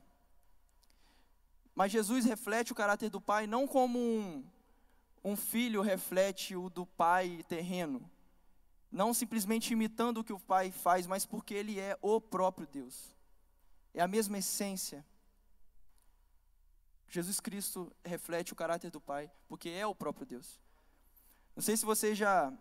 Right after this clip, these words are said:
observaram, né? Às vezes, quem que é pai já e tem filho pequeno, ou já, o filho já foi pequeno, ouviu alguma frase do filho, ou alguma atitude do filho, que você olhou pra ele e falou, "Não é o meu filho, sou eu que tô fazendo."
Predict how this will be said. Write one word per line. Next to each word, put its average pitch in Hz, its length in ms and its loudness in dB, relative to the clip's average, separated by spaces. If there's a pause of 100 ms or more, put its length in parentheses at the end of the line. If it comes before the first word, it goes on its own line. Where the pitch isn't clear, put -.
observaram, 175 720 0
né? 180 180 -2 (1200)
Às 156 140 -4
vezes, 170 280 -2 (140)
quem 170 160 -6
que 175 120 -10 (300)
é 143 100 -4
pai 170 400 4
já 165 340 2
e 143 200 -4 (220)
tem 165 120 -6
filho 180 220 -6
pequeno, 185 560 -4
ou 165 140 -2
já, 156 120 -6
o 143 60 -4
filho 170 220 -8
já 165 120 -2
foi 180 180 -4
pequeno, 185 440 -8 (1040)
ouviu 180 260 6
alguma 220 280 4
frase 185 720 0 (140)
do 160 160 -8
filho, 202 460 -2
ou 175 60 6
alguma 208 360 4
atitude 214 520 -2
do 190 100 -10
filho, 226 340 -4
que - 80 -12
você 220 260 0
olhou 220 180 2
pra 220 140 -2
ele 220 100 2
e - 20 -10
falou, 208 280 -2 (320)
"Não 190 160 -6
é 254 40 -2
o - 40 -4
meu - 120 -4
filho, 175 220 -8
sou - 220 -2
eu 208 220 -4
que - 80 -16
tô 185 80 -8
fazendo." 156 460 -6